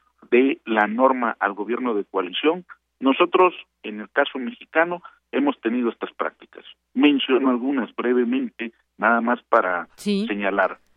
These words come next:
Speaker 1: Sí, el Frente Democrático Nacional, que fue un frente que se habla de coaliciones y fusiones después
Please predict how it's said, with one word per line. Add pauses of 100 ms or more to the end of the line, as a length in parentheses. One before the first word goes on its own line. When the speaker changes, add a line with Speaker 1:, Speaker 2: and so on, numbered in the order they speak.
(240)
Speaker 1:
Sí, (220)
el
Frente
Democrático
Nacional,
que
fue
un
frente (320)
que
se
habla
de
coaliciones
y
fusiones
después